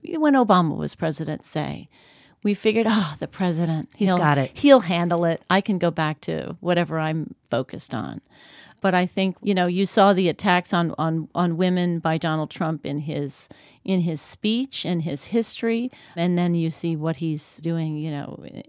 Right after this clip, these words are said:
Speaker 1: Roe versus Wade is, is really hanging in the balance of, after decades of us fearing that it was, now it actually is.
Speaker 2: Is.
Speaker 1: And so I think that women across this country, partly inspired by,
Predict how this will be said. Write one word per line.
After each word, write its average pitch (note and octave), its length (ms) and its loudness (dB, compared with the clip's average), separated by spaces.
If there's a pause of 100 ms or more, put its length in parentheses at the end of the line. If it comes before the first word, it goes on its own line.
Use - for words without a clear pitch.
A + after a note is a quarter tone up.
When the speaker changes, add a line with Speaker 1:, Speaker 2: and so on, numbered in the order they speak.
(460)
Speaker 1:
Roe D#3+ 260 -6
versus D#3 340 -8
Wade G#3+ 320 -4
is, C3+ 240 -10
is D#3+ 180 -6
really F#3 340 0
hanging F3+ 280 -2
in E3+ 80 -4
the D#3+ 80 -6
balance F#3 460 -4
of, D3 160 -6 (340)
after G3 260 -2
decades F#3 600 0
of E3 100 -4
us D#3+ 220 -4
fearing G#3 480 2
that D3 120 -6
it - 120 -8
was, D3 420 -8
now E3+ 300 -4
it D#3+ 120 -6
actually F3+ 720 -6 (520)
is. F3+ 140 0
Speaker 2:
Is. D3 440 -2 (300)
Speaker 1:
And G#3+ 240 2
so G#3 260 4
I G3+ 120 4
think A#3 240 -2
that F#3+ 120 -2
women A3+ 560 0
across G3+ 400 -2
this G3 220 -4
country, A3+ 840 -2 (360)
partly D#4 500 0
inspired F#3+ 760 -2
by, D#3 520 -4